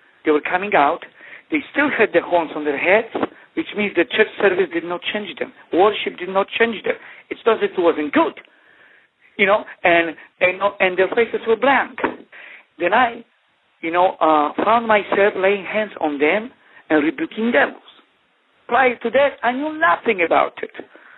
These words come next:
about such a thing like rebuking devils, Christians can have devils. All happened in my vision.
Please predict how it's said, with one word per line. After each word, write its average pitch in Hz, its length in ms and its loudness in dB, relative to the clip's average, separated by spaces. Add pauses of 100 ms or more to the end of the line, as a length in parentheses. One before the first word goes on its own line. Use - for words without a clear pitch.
(140)
about 165 260 2
such 170 180 2
a 160 160 -2
thing 160 140 0
like 151 240 0
rebuking 143 540 -6
devils, - 380 0 (280)
Christians - 340 -8
can - 140 -6
have - 200 -4
devils. 139 360 2 (340)
All 277 160 2
happened 247 320 -4
in 233 100 -10
my 233 140 -2
vision. 240 400 -2